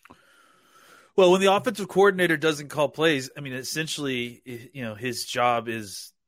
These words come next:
is the same as it is, except on Sundays. You know, he's, he's organizing the, the different subunits, making sure that there's, you know, continuity between the two.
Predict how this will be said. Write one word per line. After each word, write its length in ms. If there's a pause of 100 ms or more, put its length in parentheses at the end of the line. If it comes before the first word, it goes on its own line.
(240)
is 480
the 80
same 260
as 160
it 80
is, 220
except 420
on 160
Sundays. 580
You 120
know, 60
he's, 280
he's 380
organizing 840
the, 260
the 120
different 460
subunits, 840
making 300
sure 340
that 160
there's, 600
you 120
know, 280 (580)
continuity 640
between 420
the 80
two. 460